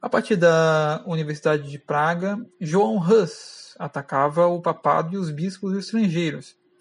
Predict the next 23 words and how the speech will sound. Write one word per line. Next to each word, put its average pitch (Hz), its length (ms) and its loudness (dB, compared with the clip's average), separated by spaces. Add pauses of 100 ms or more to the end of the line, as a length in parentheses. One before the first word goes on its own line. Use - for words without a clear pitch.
Seus 277 240 -2
ensinamentos 185 760 -2
provocaram 175 960 -2
tumultos 214 640 -2
populares. 143 720 -6 (640)
Em 214 260 0
mil 202 380 2
quatrocentos 170 720 -4
e 196 60 -2
quinze, 196 580 -4 (280)
Hus 156 680 -2 (1300)
apresentou-se 196 1400 -4
no 180 300 -4
Concílio 214 560 -2
de 202 320 -2
Constanza, 170 840 -6 (800)
onde 151 280 -6
foi 156 160 -4
condenado 160 800 -2
a 180 80 -4
morrer 160 420 -4
na 185 140 -2
fogueira. 180 680 -4